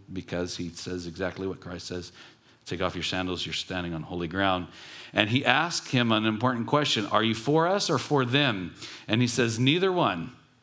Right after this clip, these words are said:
That's not the point. Are you on my side?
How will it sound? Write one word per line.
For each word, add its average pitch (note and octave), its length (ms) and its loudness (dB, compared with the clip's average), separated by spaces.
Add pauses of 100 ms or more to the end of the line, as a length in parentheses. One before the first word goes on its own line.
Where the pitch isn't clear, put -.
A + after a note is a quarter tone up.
(1700)
That's - 160 -12
not B2+ 180 4
the - 60 -2
point. A#2 340 0 (1000)
Are F2+ 120 -4
you G#2+ 240 2
on C3+ 140 4
my G2+ 200 2
side? - 440 -8